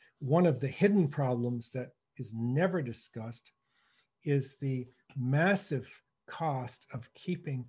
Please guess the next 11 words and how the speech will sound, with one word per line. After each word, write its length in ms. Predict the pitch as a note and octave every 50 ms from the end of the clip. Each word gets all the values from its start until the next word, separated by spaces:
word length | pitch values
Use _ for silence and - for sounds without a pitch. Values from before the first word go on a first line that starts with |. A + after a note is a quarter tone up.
| - _ _ _ _
the 140 | - C#3+ C#3+ -
old 320 | D#3 D#3 E3 E3 E3 D3 B2
wired 600 | A#2 A#2 A#2 B2+ D3 F3 F#3+ F#3 E3+ C#3+ C#3 -
plant, 440 | - - C3 A2+ G2+ G2+ F#2+ - - - _ _ _ _ _ _ _ _ _ _ -
uh, 120 | A2+ A2 -
up 200 | - D3+ C#3+ -
to 100 | - C3+
date, 360 | A#2 A2 D3 D3 C3 A2+ - - _ _ - - - _ -
maintaining 680 | G#3 D3 C3 B2+ B2+ A#2+ - D#3 F3+ F#3 F3 D3 A#2+
it. 160 | G2 F#2+ - _ _ _ _ _ _ _ _ _ _ _ _ _ - D#3
Uh, 180 | C#3+ A#2+ A#2+